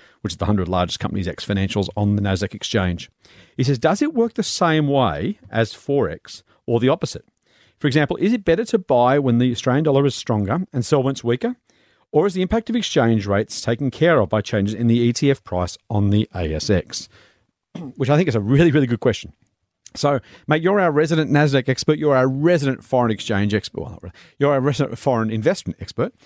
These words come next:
Uh, what should an investor think about when it comes to foreign exchange and the impact of exchange rates on something like an A S X E T F for the Nasdaq or the S and P or something like that?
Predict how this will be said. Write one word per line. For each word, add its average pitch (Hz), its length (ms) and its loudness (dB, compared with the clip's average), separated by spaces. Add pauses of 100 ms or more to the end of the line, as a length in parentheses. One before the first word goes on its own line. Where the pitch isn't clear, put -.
(260)
Uh, 151 140 0 (420)
what 165 360 -2 (200)
should 160 220 0
an 143 80 2
investor 131 340 0
think 123 240 -4
about 123 200 2
when 120 100 -2
it 117 80 -10
comes 113 180 -2
to - 80 -12
foreign 120 240 0
exchange 127 500 0
and 107 120 0
the 101 120 -2 (100)
impact 139 380 -2
of 98 60 -10
exchange 123 460 -4
rates - 320 -2 (280)
on 120 140 -2
something 160 460 -2
like 120 300 0
an 113 280 -4
A 120 140 0
S - 160 -2
X - 320 -8 (280)
E 120 120 0
T 127 120 2
F 110 80 0
for - 80 -8
the 113 60 0
Nasdaq 107 460 0
or 107 80 -2
the 101 120 -2
S 98 100 -4
and 107 140 -2
P 104 320 0
or 90 60 -4
something 95 240 -12
like 85 140 -12
that? 95 180 -8